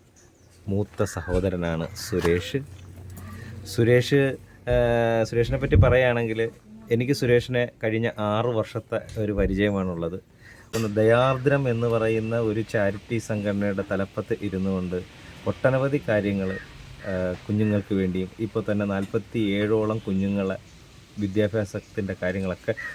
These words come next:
സുരേഷ് തന്നെയാണ് ദയാർദ്രം ചാരിറ്റിയുമായി ബന്ധപ്പെട്ട് നോക്കുന്നത്. കഴിഞ്ഞ അഞ്ച് വർഷമായി അതിൻ്റെ സെക്രട്ടറി പദത്തിലിരുന്ന എനിക്ക് വളരെ വ്യക്തമായിട്ട്, വളരെ സത്യസന്ധമായിട്ട് ഈ കാര്യങ്ങൾ ചെയ്യുന്ന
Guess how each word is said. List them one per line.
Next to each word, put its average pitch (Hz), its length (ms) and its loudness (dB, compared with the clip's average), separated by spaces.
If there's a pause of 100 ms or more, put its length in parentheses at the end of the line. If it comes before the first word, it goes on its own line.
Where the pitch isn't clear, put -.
(140)
സുരേഷ് 104 380 2
തന്നെയാണ് 98 360 2
ദയാർദ്രം 98 480 2
ചാരിറ്റിയുമായി 95 640 0
ബന്ധപ്പെട്ട് 87 500 -6
നോക്കുന്നത്. 92 440 -6 (600)
കഴിഞ്ഞ 117 320 4
അഞ്ച് 117 220 2
വർഷമായി 120 420 2
അതിൻ്റെ 113 260 0
സെക്രട്ടറി 120 400 -4
പദത്തിലിരുന്ന 110 540 2 (260)
എനിക്ക് 110 300 0 (140)
വളരെ 110 260 0 (100)
വ്യക്തമായിട്ട്, 117 640 0 (300)
വളരെ 107 300 2
സത്യസന്ധമായിട്ട് 117 840 0
ഈ - 100 -12
കാര്യങ്ങൾ 110 320 0 (120)
ചെയ്യുന്ന 104 260 2